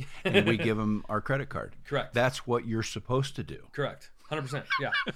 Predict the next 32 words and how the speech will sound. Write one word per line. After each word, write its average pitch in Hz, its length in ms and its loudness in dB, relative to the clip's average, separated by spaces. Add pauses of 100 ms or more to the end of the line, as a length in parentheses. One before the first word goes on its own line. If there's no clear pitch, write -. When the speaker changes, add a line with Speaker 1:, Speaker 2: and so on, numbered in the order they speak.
(220)
Speaker 1:
I 156 80 6
know. 175 100 8
It, 151 320 2
and 170 100 4
it's 156 200 -2
like, 160 200 0
it 147 240 -6
sounds 160 300 -4
crazy 147 380 -2
unless 120 320 -6
you're 113 100 -6
there. 82 380 -12 (340)
Speaker 2:
Right. - 120 -2
Speaker 1:
Unless 139 220 -2
you're 147 100 -4
going 131 260 -4
through 131 160 -4
these 120 260 -6
minute 127 680 -4 (180)
things 120 340 -8
where 113 80 -8
God's 107 320 -6
like, 98 180 -10
I 117 80 -8
call 123 160 -8
'em 117 80 -6
God 104 240 -6
winks, 76 300 -16 (440)
where 131 120 -2
he's 139 140 2
just 123 200 -8
going, 113 220 -6